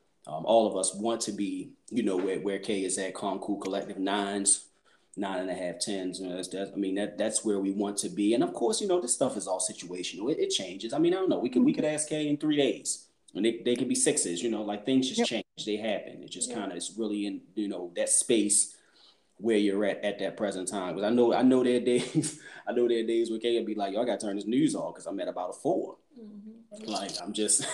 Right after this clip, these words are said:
Speaker 1: <laughs> I'm out here, I wanna slap some people, I'm, I wanna cry, then I wanna slap somebody. <laughs> Like, you know. And, uh, but of course, these news shows and movies we got coming out, I feel like every other day don't help. I'm watching Amazon now. Now they wanna get into Harriet Tubman. I, I, I don't wanna,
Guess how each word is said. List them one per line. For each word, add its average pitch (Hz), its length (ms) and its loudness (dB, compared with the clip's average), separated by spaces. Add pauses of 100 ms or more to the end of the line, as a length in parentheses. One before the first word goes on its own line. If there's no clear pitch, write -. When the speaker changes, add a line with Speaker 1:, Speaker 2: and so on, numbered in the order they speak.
Speaker 1:
<laughs> - 160 -6
I'm 113 140 2
out 113 240 0
here, 127 180 2
I - 20 -2
wanna 92 200 -2
slap 113 320 0
some 113 120 -4
people, 123 400 -2
I'm, 87 180 -4
I 98 40 0
wanna 95 180 0
cry, 131 260 6
then - 260 8
I - 20 2
wanna - 140 0
slap - 280 6
somebody. 127 460 -4
<laughs> - 40 -20 (240)
Like, - 880 0 (280)
you 175 380 2
know. - 360 -4 (600)
And, 73 280 -4
uh, 78 180 -2
but 92 100 -4
of 98 120 0
course, 131 280 0
these 113 220 -2
news 110 480 0
shows 110 480 2
and 104 120 0
movies 113 380 2
we 98 100 -4
got 98 200 -4
coming 92 260 -4
out, 95 140 -4
I - 20 -6
feel 98 220 -6
like 90 160 -4
every 95 280 -6
other 87 180 -4
day 98 240 0
don't 110 240 -2
help. 123 300 2 (600)
I'm 104 140 -4
watching 104 320 0
Amazon 107 480 0
now. 107 180 0
Now 110 220 2
they 104 80 0
wanna 107 160 0
get 107 160 0
into 107 140 -2
Harriet 113 320 0
Tubman. 117 300 4
I, 107 100 -2
I, 123 260 -4
I - 20 -2
don't 151 100 -4
wanna, 156 140 2